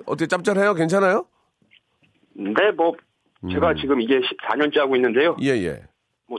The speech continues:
Speaker 2: 집 사고, 차 사고, 결혼하고, 애 낳고 잘 살고 있습니다.
Speaker 1: 아니, 집 사고, 차 사면서 에어컨은 왜 안 사요?
Speaker 2: 그러게요. <laughs>
Speaker 1: 음, 잘했네. 어떻게 보면은 이게 저,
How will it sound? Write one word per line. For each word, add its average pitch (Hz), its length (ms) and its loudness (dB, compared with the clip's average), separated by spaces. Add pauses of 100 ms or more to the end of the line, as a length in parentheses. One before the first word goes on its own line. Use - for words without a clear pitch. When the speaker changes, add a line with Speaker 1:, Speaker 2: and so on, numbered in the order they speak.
Speaker 2:
집 131 140 -8
사고, 151 220 0
차 143 140 -8
사고, 147 220 0
결혼하고, 123 640 0
애 107 80 -2
낳고 123 200 -2
잘 101 180 -4
살고 135 220 2
있습니다. 101 260 -2
Speaker 1:
아니, 98 100 0
집 165 140 -2
사고, 180 220 0
차 170 140 -4
사면서 170 300 2
에어컨은 151 380 2
왜 110 80 4
안 117 120 2
사요? 98 520 -2 (520)
Speaker 2:
그러게요. 107 520 2 (320)
<laughs> - 200 0
Speaker 1:
음, 107 480 2
잘했네. 156 420 0
어떻게 143 240 2
보면은 185 260 2
이게 175 200 0
저, 170 380 2